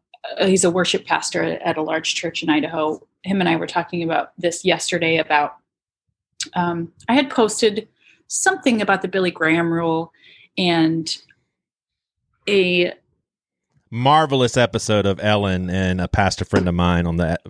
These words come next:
Speaker 2: Billy Graham rule. Just Google Billy Graham rule. It's a very good dis-, discussion, if I say so myself.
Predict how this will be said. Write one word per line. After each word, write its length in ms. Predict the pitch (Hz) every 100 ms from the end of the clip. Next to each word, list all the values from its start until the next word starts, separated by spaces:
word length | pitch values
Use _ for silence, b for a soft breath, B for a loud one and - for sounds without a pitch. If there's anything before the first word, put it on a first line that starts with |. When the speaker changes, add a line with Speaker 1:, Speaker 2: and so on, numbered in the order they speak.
| 82
Speaker 2:
Billy 200 | 85 87
Graham 300 | 82 90 82 82
rule. 100 | 80
Just 180 | 80 85
Google 260 | 90 85
Billy 280 | 78 90 85
Graham 360 | 87 87 82 85
rule. 340 | 82 80 - b b b b
It's 80 | -
a 60 | 85
very 340 | 80 92 85
good 160 | 82 76
dis-, 240 | 80 -
discussion, 580 | - 82 - 80 - 80
if 140 | 80
I 160 | 80 78
say 260 | - - 80
so 200 | -
myself. 120 | 76